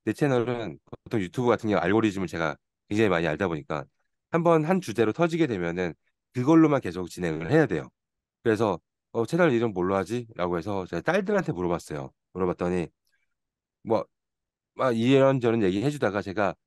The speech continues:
"약간 조합을 하자." 그래서 "야, 니네들이 제일 좋아하는 색깔이 뭐야?" 그러니까 첫째가 검정색을 얘기했고,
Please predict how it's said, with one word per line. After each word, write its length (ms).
"약간 200
조합을 400
하자." 240
그래서 220
"야, 60
니네들이 440
제일 200
좋아하는 240
색깔이 320
뭐야?" 380
그러니까 200
첫째가 380
검정색을 720
얘기했고, 500